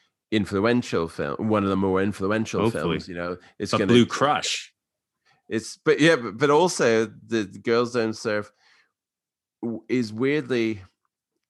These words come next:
Speaker 1: I'd say it's one of those of the zeitgeist films, even though it's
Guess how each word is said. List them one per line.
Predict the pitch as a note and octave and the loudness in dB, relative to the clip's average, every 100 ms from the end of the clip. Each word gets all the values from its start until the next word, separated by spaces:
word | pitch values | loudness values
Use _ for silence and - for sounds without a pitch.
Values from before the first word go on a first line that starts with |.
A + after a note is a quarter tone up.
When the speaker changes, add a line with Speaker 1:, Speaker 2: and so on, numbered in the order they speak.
| _ - | _ -10
Speaker 1:
I'd | A#2 A#2+ | -8 -6
say | C3 G#2+ G2+ - | -4 -2 -4 -6
it's | G#2+ - - - - G#2 | -10 -10 -16 -16 -20 -6
one | A#2+ A#2+ | -2 0
of | |
those | A2+ A2 G2+ | 0 -2 -2
of | B2 A#2 | -2 -2
the | G#2+ | -2
zeitgeist | G2 C3 C#3+ D3 F2+ E2 F2+ | -2 0 0 -2 -6 -6 -8
films, | - F2 F2+ F2+ | -6 -4 -4 -4
even | C3+ B2 A#2+ | 2 4 4
though | A2+ A2 | 4 4
it's | G2+ - - | 0 -8 -16